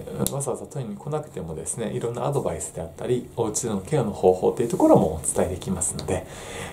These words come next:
えー、そういった形、痛みとかでお悩みの方、痛み止めが手放せないとかっていう方は、ぜひご相談いただくといいのかなと思います。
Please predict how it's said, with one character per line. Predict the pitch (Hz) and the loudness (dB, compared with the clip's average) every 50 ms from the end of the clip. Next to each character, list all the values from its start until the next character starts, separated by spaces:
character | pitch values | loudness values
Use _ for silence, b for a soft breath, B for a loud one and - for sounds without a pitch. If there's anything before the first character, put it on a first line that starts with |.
| B B | B B
え | 123 113 110 110 107 107 107 | 0 2 2 2 2 2 4
ー、 | - | 8
そ | - 208 | 8 10
う | |
い | |
っ | 208 | 10
た | 208 | 10
形、 | 196 196 190 185 175 175 - 185 - - | 8 8 8 6 6 4 4 2 2 2
痛 | 151 - 214 | 2 4 6
み | 220 233 | 6 6
と | 240 269 | 4 6
か | - 131 - | 6 6 6
で | - | 6
お | 123 123 | 2 0
悩 | 123 135 135 135 | 2 2 4 4
み | 139 139 | 4 4
の | 139 139 | 4 4
方、 | 139 139 139 131 - - - - | 2 2 2 2 0 0 -4 -6
痛 | - - 123 | -2 0 0
み | 117 117 | 2 2
止 | 117 123 117 | 2 2 2
め | 120 117 | 2 2
が | 117 113 | 2 2
手 | - - 135 | 0 0 0
放 | 147 143 156 160 | 4 6 6 6
せ | 156 - 196 | 6 6 6
な | 175 127 | 6 4
い | 104 | 4
と | - - - | 0 -4 -4
か | - 101 | -6 -6
っ | |
て | - - | -6 -4
い | - | -4
う | - | -2
方 | 135 - 170 | 4 8 10
は、 | 175 - - - B B B B B B B B | 10 10 10 8 B B B B B B B B
ぜ | - 101 | -6 -6
ひ | 90 - | -6 0
ご | - - 92 | 4 4 4
相 | - - 98 87 | 6 6 4 4
談 | 85 85 | 4 2
い | 82 | -2
た | - 98 | -4 -4
だ | 95 98 | -4 -4
く | - - | -4 4
と | - 240 202 | 10 12 12
い | 180 | 12
い | |
の | 135 123 | 10 6
か | - 110 | -2 -2
な | 98 92 | -2 -2
と | 87 - - - - - - - | -2 -2 -6 -10 -12 -14 -12 -8
思 | - 95 92 85 | -4 -2 -2 -2
い | 82 | -2
ま | 85 78 - | -2 -2 0
す。 | - - - | 0 0 0